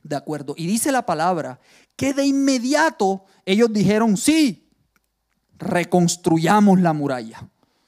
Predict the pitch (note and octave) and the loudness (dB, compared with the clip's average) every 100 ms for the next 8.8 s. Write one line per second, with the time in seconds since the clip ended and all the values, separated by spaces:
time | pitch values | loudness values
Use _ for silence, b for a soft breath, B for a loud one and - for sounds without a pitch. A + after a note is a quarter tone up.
0 | _ _ _ _ _ _ D#3+ E3+ C#3+ - | _ _ _ _ _ _ -8 -6 -6 -4
1 | C4+ D4+ B3+ G#3+ G3+ - F3+ F#3 F#3 F3 | -2 -2 -2 -2 -2 0 0 0 -2 -2
2 | D3+ C#3 B2+ - _ - _ _ _ _ | -4 -8 -12 -18 _ -20 _ _ _ _
3 | _ F#3 G3+ A#3 A#3 A#3+ A#3 G3 F3+ F#3 | _ -4 0 2 4 2 2 0 2 -2
4 | G3 F#3 F#3+ F#3+ F#3 F3+ F#3 F3+ F#3 F#3+ | -4 -4 -6 -2 -2 0 0 0 0 -2
5 | G#3 G#3 F3+ C3+ C3+ D3 - b b b | -4 -4 -4 -4 -4 -8 -10 b b b
6 | b C#3+ D#3 E3 D3+ D#3 D3+ - - - | b -4 -2 0 -2 -4 -6 -10 -16 -20
7 | b b b F3 F#3+ G3 A3+ - - E3+ | b b b -4 -2 -2 -4 -8 -8 -4
8 | D#3 E3+ E3+ F3 G#3 A#3+ F#3+ | -2 -2 -2 -6 -4 -4 -4